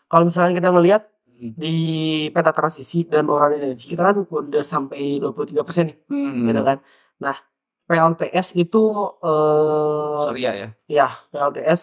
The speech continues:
Speaker 1: dan surya itu berapa persen saya lupa sebetulnya
Speaker 2: Hmm.
Speaker 1: untuk jumlahnya. Mungkin bis-, bisa dicek lah gitu kan,
Speaker 2: Hmm.
Speaker 1: secara bayi data.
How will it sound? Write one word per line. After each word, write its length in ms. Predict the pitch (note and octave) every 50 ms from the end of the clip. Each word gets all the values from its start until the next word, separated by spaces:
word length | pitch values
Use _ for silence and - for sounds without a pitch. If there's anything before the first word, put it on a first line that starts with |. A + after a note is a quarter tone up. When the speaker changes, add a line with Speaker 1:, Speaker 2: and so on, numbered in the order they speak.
| - D3
Speaker 1:
dan 140 | C#3+ C#3+
surya 340 | C#3+ - D#3+ C#3 C#3 C3+ C3+
itu 380 | C3 - - F3+ F#3 F#3 F3 E3
berapa 300 | _ - D3+ C#3+ - _
persen 240 | - D#3+ E3 F3 F#3
saya 160 | G3 G#3 G3
lupa 260 | E3 C3 A#2 D#3+ F3
sebetulnya 400 | F3 F3 E3+ D3+ A3 A3+ D#3+ E3
Speaker 2:
Hmm. 100 | D#3+ A2 A2
Speaker 1:
untuk 320 | - D3+ - A2 A2 G#2+ A2
jumlahnya. 480 | C3+ D3 C#3+ C#3+ C#3 B2+ C3 C#3+ D3+ E3 F3 E3+ _ -
Mungkin 320 | - D3 C3+ - F3 F3+ F3
bis-, 160 | E3 - -
bisa 220 | E3+ D#3+ - D#3
dicek 240 | D3 D3 - F3 E3+ E3
lah 220 | D3 C#3+ C#3+ C#3
gitu 140 | C#3 D3+ - -
kan, 160 | B2 - D3
Speaker 2:
Hmm. 60 | A#2
Speaker 1:
secara 240 | A2+ A3 - C#3+ -
bayi 180 | - - D3
data. 400 | C#3 A#2+ A2+ A#2 - F3 - -